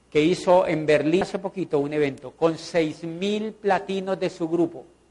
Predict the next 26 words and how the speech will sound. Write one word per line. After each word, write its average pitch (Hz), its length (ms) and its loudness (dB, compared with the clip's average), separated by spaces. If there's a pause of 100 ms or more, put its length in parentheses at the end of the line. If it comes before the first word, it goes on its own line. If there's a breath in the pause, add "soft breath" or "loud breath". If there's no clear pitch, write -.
(1300)
Seis 180 580 2
mil 170 560 -2 (1120)
en 170 200 -6
Berlín. 151 480 -2 (720)
Seis 185 560 2
mil 233 520 -2
platinos 214 480 2
de 202 100 2
su 214 160 2
grupo. 220 420 4 (160 soft breath)
O 170 160 6
sea, 208 240 4
seis 175 440 0
mil 247 380 2
como 220 340 6
Jaime 226 340 6
Sabogal. 214 640 4 (800)
Y 151 80 -4
ese 165 160 -2
día 180 240 4
es 170 100 -2
un 190 100 0
embajador 180 440 4
corona 180 280 4
de 165 80 0
Alemania. 147 420 -4